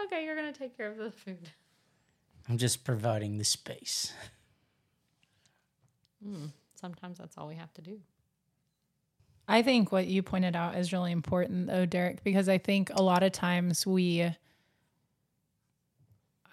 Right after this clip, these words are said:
Speaker 3: I guess, undersell the importance of the preparation.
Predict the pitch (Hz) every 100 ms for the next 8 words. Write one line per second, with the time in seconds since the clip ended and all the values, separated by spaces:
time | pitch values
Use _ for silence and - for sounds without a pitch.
0 | 262 - 196 196 226 - 190 190 196 175
1 | - 175 165 175 185 214 - 202 180 -
2 | 190 180 175 - - 180 160 170 - 170
3 | - 170 156 - - 247